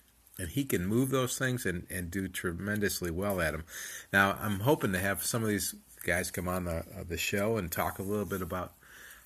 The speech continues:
how they do that specifically. But the one thing that we're gonna see that's universal is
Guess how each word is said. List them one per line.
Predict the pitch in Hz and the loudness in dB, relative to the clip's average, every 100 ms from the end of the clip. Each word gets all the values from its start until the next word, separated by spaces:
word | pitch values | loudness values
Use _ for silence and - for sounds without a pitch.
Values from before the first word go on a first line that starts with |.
| - | -14
how | - 117 113 | 2 6 6
they | 98 110 123 | 4 4 6
do | 110 | 4
that | 98 98 | 4 2
specifically. | - - 82 - 170 139 - 82 | 2 -4 -2 0 2 2 0 -2
But | 82 | -2
the | 90 | 0
one | 92 123 185 | 0 2 2
thing | 196 151 101 | 4 2 2
that | 87 | 2
we're | 98 | 2
gonna | 92 85 | 2 2
see | - - 135 87 80 - _ _ _ _ _ _ _ - - | 0 0 2 0 -2 -8 _ _ _ _ _ _ _ -14 -4
that's | - - | -2 0
universal | 123 123 92 110 143 - 69 82 - - - - - | 2 4 6 6 6 2 -4 -8 -14 -16 -16 -16 0
is | 98 101 98 90 | 6 8 8 4